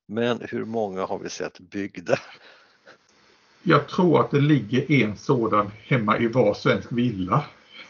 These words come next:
Speaker 2: Minst.
Speaker 1: Ja, något sånt, liksom.
Speaker 2: <laughs> Minst en.
Speaker 1: Och det, det, det, jag försökte bygga den som typ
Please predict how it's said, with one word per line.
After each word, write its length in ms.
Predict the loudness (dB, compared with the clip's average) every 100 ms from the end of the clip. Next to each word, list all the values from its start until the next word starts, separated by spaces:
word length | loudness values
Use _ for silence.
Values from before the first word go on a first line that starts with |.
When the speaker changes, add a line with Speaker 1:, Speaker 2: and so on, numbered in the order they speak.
| _ _
Speaker 2:
Minst. 540 | 2 4 6 4 6 4 6
Speaker 1:
Ja, 120 | 2 0
något 240 | -4 -6
sånt, 380 | -8 -6 -6 -4
liksom. 300 | -4 -4 -4
Speaker 2:
<laughs> 20 |
Minst 180 | -6 -6
en. 80 | -16 _
Speaker 1:
Och 100 | -4
det, 140 | -2 -2
det, 160 | -4 -4
det, 540 | 0 2 0 -2 -2
jag 160 | -2 -2
försökte 560 | -4 -2 0 0 -4 -8
bygga 380 | -6 -4 -2 -2
den 120 | -2
som 180 | -10 -10
typ 180 | -10